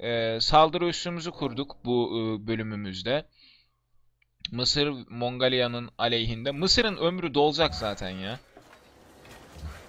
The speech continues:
Şöyle yapalım. İşçiyi nereye yönlendirelim? İşçiyi buraya yön-, bir dakika, buradan yol yapmaya başlasın bir işçi. Ee, Bursa'da ne ü-,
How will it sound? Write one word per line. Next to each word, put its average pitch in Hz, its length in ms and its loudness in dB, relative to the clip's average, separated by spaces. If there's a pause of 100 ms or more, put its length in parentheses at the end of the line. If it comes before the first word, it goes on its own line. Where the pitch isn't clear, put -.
(140)
Şöyle 113 360 -4
yapalım. 101 680 -4 (120)
İşçiyi 120 800 -4
nereye 117 280 -2
yönlendirelim? 101 840 -6
İşçiyi 104 460 -8
buraya 98 300 -4
yön-, 101 460 -8
bir 107 200 -8
dakika, 92 320 -6
buradan 110 300 -4
yol 110 260 -4
yapmaya 104 400 -4
başlasın 101 520 -4
bir 92 60 -8
işçi. - 360 -10 (960)
Ee, 101 360 -4 (200)
Bursa'da 123 1040 2
ne 123 200 -4
ü-, - 180 -10